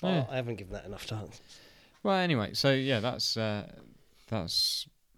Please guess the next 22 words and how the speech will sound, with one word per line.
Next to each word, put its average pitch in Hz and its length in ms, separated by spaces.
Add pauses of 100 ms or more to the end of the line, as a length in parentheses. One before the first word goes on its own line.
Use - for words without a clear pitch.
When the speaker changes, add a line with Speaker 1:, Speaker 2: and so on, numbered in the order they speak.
(440)
Speaker 1:
the, 90 340 (840)
yeah. 101 200 (120)
That, 60 140 (240)
that 143 160
I, 127 240
I'm, 123 260 (140)
I 107 120
will, 107 460 (240)
I'll, 160 160 (100)
I'd 220 280
give 135 140
that, 107 360
uh, 143 400
a - 80
solid 185 340
seven. 175 380 (800)
Speaker 2:
A 123 60
seven 113 340
on 120 80
the 131 80
Belson 95 340
meter, 82 300